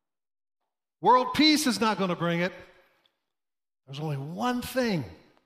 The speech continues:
that's gonna bring true fulfillment and purpose in your life and my life, and that is finding Jesus and searching for him and letting him be all that you need him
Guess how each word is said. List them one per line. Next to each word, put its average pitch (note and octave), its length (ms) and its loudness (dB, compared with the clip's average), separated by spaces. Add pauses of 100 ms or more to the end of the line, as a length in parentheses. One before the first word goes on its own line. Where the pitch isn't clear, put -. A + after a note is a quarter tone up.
(500)
that's D3 140 -8
gonna D#3+ 160 -4
bring D3 200 -4
true G#3 260 -10
fulfillment D#3 640 -8
and C3 120 -16
purpose F#3+ 420 -12
in A#2+ 160 -14
your G3 200 -8
life G3 300 -6 (320)
and D3+ 120 -8
my D#3 160 -6
life, A2 280 -8 (300)
and A#2 160 -14
that C#3 400 -8
is C3 340 -8
finding C#3 720 -8 (260)
Jesus C3 720 -10
and C3 140 -8
searching - 680 -10
for D3+ 160 -16
him C3+ 240 -8 (240)
and C3 200 -12
letting D#3 240 -6
him C#3+ 140 -6
be C3+ 220 -8
all D3 420 -10
that C#3 140 -14
you C#3+ 140 -12
need C3+ 300 -8
him A2 320 -16